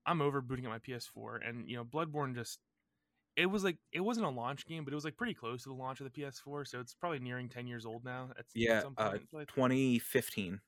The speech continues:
Speaker 1: Oh, was it twenty fifteen?
Speaker 2: March twenty fifteen.
Speaker 1: So about a year and a half after the
Speaker 2: Yeah.
Speaker 1: P S four came out.
Speaker 2: Yeah.
Speaker 1: Um, yeah, I don't know, man. I just, I, I'm waiting on that, that hopeful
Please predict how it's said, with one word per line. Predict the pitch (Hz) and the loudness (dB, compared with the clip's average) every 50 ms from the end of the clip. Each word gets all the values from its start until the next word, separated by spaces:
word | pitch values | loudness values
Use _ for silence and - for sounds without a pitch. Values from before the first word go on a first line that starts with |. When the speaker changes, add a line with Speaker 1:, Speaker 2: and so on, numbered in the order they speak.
| _ _ _ _ _ _ _ _ | _ _ _ _ _ _ _ _
Speaker 1:
Oh, | 175 165 123 | -2 -2 0
was | 107 120 165 226 | -2 -4 -8 -8
it | - _ _ | -10 _ _
twenty | 302 302 262 | -18 -18 -14
fifteen? | - 339 311 - - 339 339 320 285 _ | -14 -16 -16 -14 -16 -16 -16 -16 -6 _
Speaker 2:
March | 247 240 120 - - - | 6 6 6 6 4 2
twenty | - 247 - 123 113 | 2 4 4 4 4
fifteen. | - 113 107 - - 104 98 95 98 - _ _ _ _ _ _ _ _ _ _ _ _ _ _ _ _ _ _ _ _ _ _ _ _ _ _ | 4 2 0 0 -2 -4 -4 -4 -6 -10 _ _ _ _ _ _ _ _ _ _ _ _ _ _ _ _ _ _ _ _ _ _ _ _ _ _
Speaker 1:
So | - 147 | -12 -8
about | 143 165 156 135 - _ _ _ _ _ _ _ _ _ _ _ _ - | -4 -4 -4 -4 -6 _ _ _ _ _ _ _ _ _ _ _ _ -10
a | |
year | 135 139 131 127 131 | -8 -6 -2 -2 -2
and | 123 120 | -2 -4
a | 107 | -6
half | 113 113 113 113 110 - 117 | -6 -8 -8 -8 -8 -10 -10
after | 117 - 117 | -10 -10 -10
the | 113 - | -14 -8
Speaker 2:
Yeah. | - 123 | -2 2
Speaker 1:
P | |
S | 117 104 101 | 4 4 4
four | 98 104 113 | 4 2 -2
came | - _ 107 110 117 | -8 _ -16 -14 -12
out. | 113 113 113 110 - _ _ _ _ _ _ - | -12 -12 -12 -12 -14 _ _ _ _ _ _ -4
Speaker 2:
Yeah. | - 90 80 85 110 117 117 117 113 | -2 -2 -2 -2 -2 -4 -4 -4 -4
Speaker 1:
Um, | 117 113 117 117 - _ _ _ _ _ _ _ _ _ _ _ _ _ _ 135 | -6 -8 -10 -14 -16 _ _ _ _ _ _ _ _ _ _ _ _ _ _ -6
yeah, | 120 151 175 202 196 175 143 107 | -2 0 2 2 4 2 2 2
I | 151 170 | 2 2
don't | 180 185 | 2 0
know, | 190 190 175 | 0 -2 -2
man. | 156 147 143 110 | -2 -2 -2 -2
I | 123 143 | -2 -4
just, | 147 - - | -4 -6 -2
I, | - 127 135 | -2 0 0
I'm | 113 127 135 139 | 0 -2 -2 -2
waiting | 147 160 170 110 151 | -2 -2 -2 -2 -2
on | 151 147 147 | -4 -2 -2
that, | 139 135 127 - - - | -2 -4 -4 -6 -8 -6
that | 127 120 90 | -6 -6 -6
hopeful | - - 160 175 147 - - 135 131 127 123 117 - | 0 2 2 2 2 0 -6 -4 -4 -2 -4 -4 -6